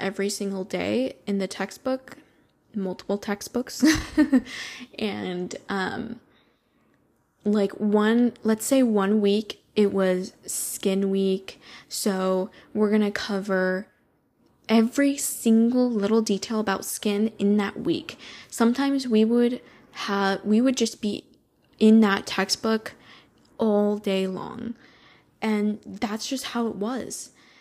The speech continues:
And one week is gonna be about, like, wax week. One is gonna be about, <sighs>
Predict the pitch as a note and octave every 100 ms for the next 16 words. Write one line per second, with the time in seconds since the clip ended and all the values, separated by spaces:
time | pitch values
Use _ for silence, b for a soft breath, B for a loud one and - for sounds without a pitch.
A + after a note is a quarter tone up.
0 | b b - G#3 G#3 G3+ G3+ - G#3+ G#3+
1 | G3 G3+ A#3 B3 B3 A3 G#3 G#3 G#3 G3+
2 | G3+ - G#3 F#3 F#3+ - - G3 A#3 C4
3 | - B3 B3 B3 B3 - B B B G#3
4 | G#3+ G#3 G#3+ G3+ G3+ G3+ F#3+ F#3 F#3 -
5 | B B B B B _ _ - - -
6 | - _ _ _ _ _ - - - -
7 | _ _ _ _ _ _ _ _ - B
8 | B B B B B _ - C4 A#3